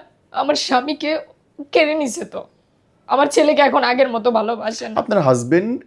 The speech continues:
Speaker 2: একজন না, অসংখ্য নারীর সাথে গিয়ে শুইতেছে, ঘুরতেছে, থাকতেছে, দশটা টাকা দিতেছেন, আপনার গায়ে হাত দিচ্ছে, এরপরেও গিয়ে আপনি বলতেছেন যে এটা আপনার সুখের সংসার, এটাই আপনার সংসার হবে।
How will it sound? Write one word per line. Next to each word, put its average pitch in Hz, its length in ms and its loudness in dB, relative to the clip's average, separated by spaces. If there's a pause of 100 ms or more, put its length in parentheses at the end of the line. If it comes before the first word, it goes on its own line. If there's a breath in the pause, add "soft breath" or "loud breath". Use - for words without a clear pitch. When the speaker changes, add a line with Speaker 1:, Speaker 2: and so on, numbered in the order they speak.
Speaker 2:
একজন 139 440 2
না, 98 180 -2
অসংখ্য 277 720 0
নারীর 196 340 4
সাথে 180 180 0
গিয়ে 170 180 4
শুইতেছে, 117 560 -2 (160)
ঘুরতেছে, 107 520 -4
থাকতেছে, 117 680 -2 (360 loud breath)
দশটা 139 300 4
টাকা 123 240 4
দিতেছেন, 113 380 -2
আপনার 113 280 -2
গায়ে 120 240 2
হাত 117 160 -6
দিচ্ছে, 104 420 -6 (400 soft breath)
এরপরেও 226 460 2
গিয়ে 220 180 -2
আপনি 208 220 -2
বলতেছেন 160 600 -2
যে 123 200 2
এটা 127 200 -2
আপনার 110 400 -6
সুখের 143 480 -6
সংসার, 117 480 -4
এটাই 123 300 -2
আপনার 117 220 -4
সংসার 92 440 -6
হবে। - 260 -8